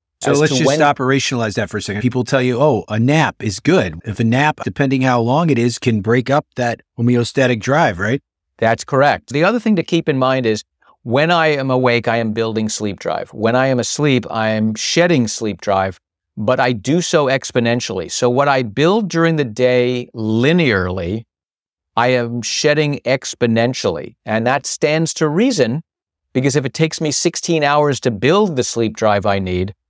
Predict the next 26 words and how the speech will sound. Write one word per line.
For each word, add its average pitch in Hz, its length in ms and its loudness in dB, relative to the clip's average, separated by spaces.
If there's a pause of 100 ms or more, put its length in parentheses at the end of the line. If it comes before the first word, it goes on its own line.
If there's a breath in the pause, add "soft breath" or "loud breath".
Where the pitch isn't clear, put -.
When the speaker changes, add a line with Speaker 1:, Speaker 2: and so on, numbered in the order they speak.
(220)
Speaker 2:
it 123 100 2
only 131 200 2
takes 120 360 -2
eight 117 240 -2
to 110 180 -2
eliminate 87 480 -2
it. - 100 -14 (540)
So 101 360 2
you 98 120 0
can 107 140 -2
see 151 240 0
how 117 320 0 (120)
exponentially 113 880 -2 (280)
it's 110 180 -4
going 117 280 0
away 107 340 2
at 104 80 0
almost 104 320 -4
a 98 240 0
ratio 95 420 0
of 90 140 -4
two-to-one. 90 580 -2 (600)
So - 220 -2
when 135 180 2
I 135 120 2
nap 131 500 0